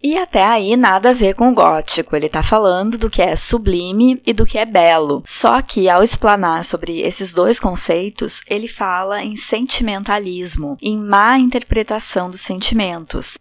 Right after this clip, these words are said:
no sentimentalismo natural, que pode se tornar monstruoso.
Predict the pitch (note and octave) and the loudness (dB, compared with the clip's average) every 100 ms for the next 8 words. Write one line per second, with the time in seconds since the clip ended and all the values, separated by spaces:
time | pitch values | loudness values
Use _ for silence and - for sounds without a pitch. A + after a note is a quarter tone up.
0 | _ - D#3+ - - - E3+ E3+ E3 E3 | _ -8 -4 -4 -4 -6 -6 -6 -6 -4
1 | D#3+ D#3+ D#3 D3+ G#3+ G#3 F3 F#3 C#4 - | -6 -6 -10 -6 -2 2 4 4 2 -2
2 | - - G3 E3+ F3 G3 A3+ B3 A#3 B3 | -6 -2 2 4 2 2 0 0 -2 -2
3 | G#3+ E3 F3+ F#3+ G3 - A#3+ A3 E3 D#3+ | 0 -2 -2 0 2 2 4 4 4 2
4 | D3+ C3 | 2 -2